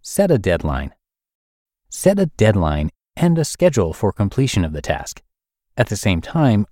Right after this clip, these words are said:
arrange for regular reporting and for periodic inspection. Invite feedback and questions if there are any delays or problems.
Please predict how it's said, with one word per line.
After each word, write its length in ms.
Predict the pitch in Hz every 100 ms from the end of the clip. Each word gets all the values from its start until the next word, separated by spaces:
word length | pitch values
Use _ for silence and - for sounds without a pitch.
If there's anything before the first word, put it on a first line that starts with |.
| 127
arrange 340 | 127 151 160
for 160 | 131 107
regular 440 | 117 139 147 131
reporting 680 | 107 - - 101 98 73 76
and 200 | 87 95
for 120 | 95
periodic 600 | - 117 110 92 85 -
inspection. 640 | 82 - 139 139 - - - _ _ _ _ -
Invite 300 | 147 202 202
feedback 500 | - 180 117 80 -
and 120 | 95
questions 500 | - 147 - 73 78
if 160 | 90 -
there 180 | 98
are 100 | 92
any 260 | 104 135 147
delays 500 | 135 104 95 92 92
or 140 | 92
problems. 560 | - 92 80 69 67 -